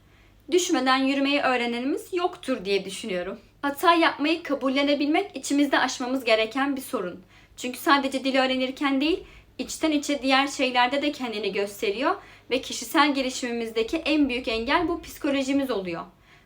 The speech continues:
Bunu kabullenmek ve aşmak mühim aslında. Beşinci düşüncemiz ise hem yavaş okuyor hem de anlamadığım kelimeler çıkıyorken kitap okumak çok zamanımı alıyor, hızlı yöntemler istiyorum, kitap okumak çok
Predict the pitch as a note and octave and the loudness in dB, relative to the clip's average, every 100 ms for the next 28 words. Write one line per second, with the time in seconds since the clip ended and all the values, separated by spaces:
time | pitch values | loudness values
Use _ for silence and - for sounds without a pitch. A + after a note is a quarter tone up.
0 | _ C4 D#4 D#4 C4 C4+ C4+ C4+ C#4+ D4 | _ 0 0 0 0 2 4 2 0 -2
1 | - B3 - D4+ F4 - C4 C4 A3+ F#3 | 0 0 0 -2 -2 -2 -2 0 0 -4
2 | F#3+ F#3 E3+ E3 - _ - - - - | -6 -10 -10 -10 -14 _ -20 -20 -20 -20
3 | _ _ F4+ F#4 F4+ F#4 D4+ D#4+ D4 D4 | _ _ 2 4 2 2 0 2 4 4
4 | D4 C#4+ - G#3+ B3 C#4+ - - _ _ | 2 0 -6 -4 0 0 -2 -18 _ _
5 | F4 F#4 F4+ F#4+ F#4+ D#4 - C#4 D#4+ E4+ | 0 2 2 0 0 -4 -2 4 6 6
6 | E4 D#4 C#4+ E4 D#4+ C#4+ C#4+ D#4 D#4 C#4+ | 4 6 6 4 4 2 -2 -2 -2 0
7 | B3 A#3 - D#4+ E4+ C4+ C4+ C4 D4+ - | -2 -4 -6 -4 -2 -2 0 0 0 -6
8 | _ - - G#4 - C#4 C4+ B3+ B3 - | _ -18 -8 -6 -4 -6 -2 0 -2 -4
9 | - E4+ D#4+ C4+ B3 A3 G#3 G#3 F#3+ F#3+ | -2 -2 0 0 2 0 -2 -6 -6 -4
10 | G3+ C#4+ D#4+ - _ - C4+ A#3 E4+ F4 | -2 0 -2 -10 _ -6 -4 0 2 2
11 | F4+ E4+ D4+ D4+ D4+ - C#4+ C#4+ D4+ D#4+ | 2 0 0 -2 -4 -4 -2 0 4 4
12 | D#4+ _ _ D4 D4+ D#4+ B3+ - A#3 B3+ | 2 _ _ -6 0 0 -2 -6 0 0
13 | C4 C#4 C#4+ | 0 -4 -4